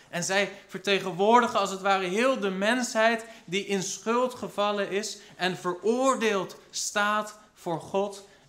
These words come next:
En God zoekt hen en roept hen en zij verstoppen zich. En dat is wat de mens doet sinds dat moment: zich verstoppen voor God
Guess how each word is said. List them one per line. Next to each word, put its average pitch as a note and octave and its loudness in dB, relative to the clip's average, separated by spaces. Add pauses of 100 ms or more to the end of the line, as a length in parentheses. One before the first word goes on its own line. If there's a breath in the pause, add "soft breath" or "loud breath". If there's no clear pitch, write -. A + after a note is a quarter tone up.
En D#3 -2
God F#3+ -4
zoekt - -4
hen C3 -4 (240 soft breath)
en D3 -6
roept G3 -2
hen C3 -4 (240 loud breath)
en C#3+ -8
zij D3+ -2
verstoppen C#3 -8
zich. A2 -12
En C3+ -12
dat C#3+ -8
is D#3 -12
wat D#3 -6
de C3+ -8
mens C#3+ -6
doet D3+ -6
sinds D3+ -8
dat D3 -6
moment: C#3 -8
zich B2+ -14
verstoppen D#3 -10
voor C3+ -12
God - -16